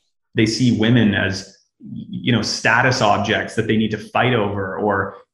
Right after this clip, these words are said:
they see, they judge other people very negatively, or, and they never read and they never do anything with their time except for just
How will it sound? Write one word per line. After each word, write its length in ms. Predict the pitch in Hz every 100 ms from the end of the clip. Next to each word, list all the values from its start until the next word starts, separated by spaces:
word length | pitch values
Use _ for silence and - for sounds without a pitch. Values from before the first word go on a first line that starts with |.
| -
they 120 | 117
see, 760 | 113 143 120 113 110 - - -
they 180 | 127 117
judge 380 | 127 127 127
other 260 | 131 120 117
people 240 | 131 131 117
very 220 | 110 107
negatively, 760 | 110 127 127 113 110 101 98 98
or, 260 | 107 107 -
and 100 | 120
they 80 | 117
never 240 | 143 143
read 600 | 117 113 156 165 131 110
and 120 | 110
they 80 | 113
never 400 | 120 131 135 120
do 220 | 135 175
anything 360 | 170 139 - 120
with 120 | 117
their 140 | 113
time 280 | - 110 107
except 300 | 104 - 120
for 80 | 123
just 480 | 117 110 - -